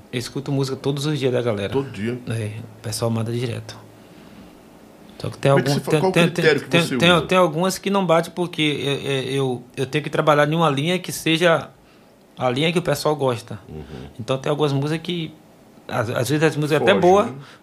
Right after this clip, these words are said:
Speaker 1: mas foge. Então a gente não pode, se a gente gravar, pode, como é que fala?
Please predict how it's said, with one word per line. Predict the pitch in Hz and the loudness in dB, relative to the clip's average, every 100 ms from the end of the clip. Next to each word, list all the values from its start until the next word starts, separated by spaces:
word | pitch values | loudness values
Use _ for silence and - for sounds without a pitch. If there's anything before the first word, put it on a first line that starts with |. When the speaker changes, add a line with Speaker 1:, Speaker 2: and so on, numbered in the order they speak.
| - | -4
Speaker 1:
mas | 165 - | -2 -2
foge. | 151 165 147 | 2 2 2
Então | 127 156 175 | -2 -2 0
a | |
gente | 185 185 | -2 -2
não | 202 | -4
pode, | 202 147 139 127 110 - - - _ | 0 0 0 -4 -8 -12 -20 -20 _
se | - 135 | -12 -10
a | |
gente | 135 | -6
gravar, | 151 156 135 147 | 0 0 2 0
pode, | 175 180 180 - - - - - _ _ _ - - _ - | 0 -2 -4 -14 -20 -20 -20 -20 _ _ _ -20 -20 _ -10
como | 131 | -6
é | 131 | -6
que | - | -2
fala? | 139 143 123 | 0 2 0